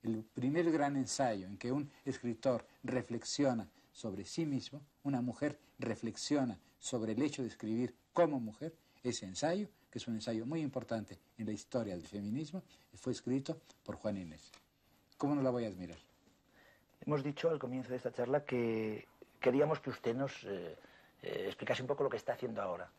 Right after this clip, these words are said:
Speaker 2: Yo sé que ha hecho un ensayo justamente sobre Sor Juana Inés, que va a salir
Speaker 1: Sí,
Speaker 2: inminentemente en
Speaker 1: he hecho
Speaker 2: España.
Speaker 1: un libro entero.
Speaker 2: Un libro entero, un
Speaker 1: Sí,
Speaker 2: libro
Speaker 1: bien.
Speaker 2: entero de, de bastante voluminoso.
Speaker 1: Sí, va a ser un libro de unas seiscientas páginas impresas, me parece.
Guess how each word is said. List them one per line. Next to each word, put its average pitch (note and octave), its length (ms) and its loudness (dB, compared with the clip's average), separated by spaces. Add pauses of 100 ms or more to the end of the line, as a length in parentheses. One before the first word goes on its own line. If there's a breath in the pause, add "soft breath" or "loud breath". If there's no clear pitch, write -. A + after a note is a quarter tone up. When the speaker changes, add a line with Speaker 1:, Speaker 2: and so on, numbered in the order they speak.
(200)
Speaker 2:
Yo C3 60 2
sé D3 120 2
que C3 100 4
ha - 20 8
hecho B2+ 220 2
un B2+ 100 0
ensayo B2 440 2
justamente A2+ 520 -4
sobre G#2 360 -4 (680 loud breath)
Sor A2+ 200 -2
Juana A2 220 4
Inés, A#2+ 420 0 (100)
que F#2 120 -8
va G#2 100 2
a - 20 -2
salir G#2 300 -4
Speaker 1:
Sí, A2 80 -4
Speaker 2:
inminentemente C3 640 2
en A2+ 80 0
Speaker 1:
he F#3+ 40 4
hecho D#3 160 4
Speaker 2:
España. G3 80 2
Speaker 1:
un F3+ 100 -2
libro F#3 260 4
entero. C3+ 280 0
Speaker 2:
Un D#3+ 60 4
libro D3 220 2
entero, G#2 260 -2 (160)
un - 60 -20
Speaker 1:
Sí, B2 60 -6
Speaker 2:
libro C3+ 200 0
Speaker 1:
bien. B2+ 100 -2
Speaker 2:
entero F3 160 4
de, A2 280 2
de F#2 220 -10 (140)
bastante B2 240 0
voluminoso. B2+ 460 -2 (120)
Speaker 1:
Sí, C3+ 320 -2 (540)
va D3+ 40 0
a D3 40 -2
ser D#3+ 160 -2
un D#3 100 -2
libro D3+ 200 2
de C#3+ 60 0
unas C#3 160 -4
seiscientas B2+ 680 0 (200)
páginas G#2 480 -4
impresas, A2+ 600 -4 (360 soft breath)
me A#2 100 -4
parece. A2+ 460 -2